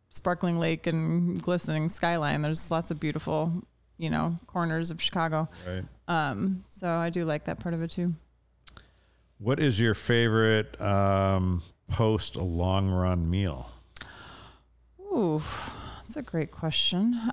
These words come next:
Speaker 1: Um, favorite, I, it takes me a while to eat after a long run. Like, I don't
Speaker 2: Yeah.
Speaker 1: feel, you know, I don't
Speaker 2: Well,
Speaker 1: feel
Speaker 2: I mean,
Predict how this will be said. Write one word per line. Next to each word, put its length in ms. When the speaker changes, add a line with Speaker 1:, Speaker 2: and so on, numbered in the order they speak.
Speaker 1:
Um, 840
favorite, 320
I, 160
it 240
takes 380
me 120
a 60
while 260
to 100
eat 220
after 260
a 60
long 220
run. 200
Like, 160
I 80
don't 180
Speaker 2:
Yeah. 200
Speaker 1:
feel, 460
you 120
know, 340
I 100
don't 180
Speaker 2:
Well, 200
Speaker 1:
feel 80
Speaker 2:
I 80
mean, 360